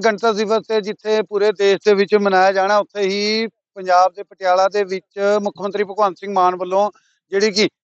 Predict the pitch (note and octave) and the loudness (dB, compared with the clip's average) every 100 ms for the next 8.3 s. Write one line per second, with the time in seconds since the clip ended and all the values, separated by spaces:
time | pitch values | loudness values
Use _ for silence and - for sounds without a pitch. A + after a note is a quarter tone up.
0 | _ G3+ G3 G3 G3 G#3 G3 G3 G3 G3 | _ -6 0 2 4 2 2 2 2 2
1 | F3+ F3+ G3+ F#3+ G3 G#3 G3 G3 F#3+ F3+ | 0 -10 -4 -4 -4 -6 -6 -2 -2 -2
2 | F#3+ F#3 - F#3+ F#3+ F#3 G#3 G3 F3+ F#3+ | -6 -6 -8 -2 -2 -2 -6 -2 0 0
3 | G3 F#3 F3+ F#3+ F#3 G3 G3+ G#3 - _ | -2 0 0 0 -2 -2 -2 -4 -8 _
4 | _ G3 A3 F3 _ _ G3+ A3 G#3 - | _ 2 2 2 _ _ 0 0 0 -4
5 | G#3 G3+ F3+ G#3 G#3+ G#3+ F#3 G3 G#3 G#3+ | -2 0 0 0 2 0 -2 -2 2 2
6 | G3+ G3+ - G#3 G#3+ G3 G3 G#3 G3+ G#3+ | 4 0 0 -4 -2 -2 0 0 -2 -2
7 | G3 G3+ G3+ G3 G3+ G#3 G3+ G#3 G3+ A3 | -2 -2 -4 -4 -4 -2 -2 -2 -2 -4
8 | G3+ G3+ | -2 -4